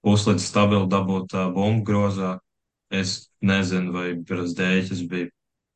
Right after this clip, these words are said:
pasaulē labāk atbild uz šo. Tas man tā rada arī vairāk jautājums nekā atbildes.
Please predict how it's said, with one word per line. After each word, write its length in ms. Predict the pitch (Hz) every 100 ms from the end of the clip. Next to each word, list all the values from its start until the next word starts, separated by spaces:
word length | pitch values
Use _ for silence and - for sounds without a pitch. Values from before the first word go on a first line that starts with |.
| _ -
pasaulē 440 | 98 - 95 92
labāk 420 | 90 92 92 90 95
atbild 420 | 92 90 92 87
uz 100 | -
šo. 260 | - 95 92 92 _ _ _ _ _ _ _ _ _ -
Tas 160 | 95 -
man 180 | 92 82
tā 140 | 90 87 - _ - _ _ _ _ _ _ _ _ _ _
rada 440 | 95 98 95 92 90
arī 140 | 87 82
vairāk 400 | 95 95 95 95
jautājums 480 | 95 92 92 92 90
nekā 260 | 92 92 95
atbildes. 460 | 90 90 90 87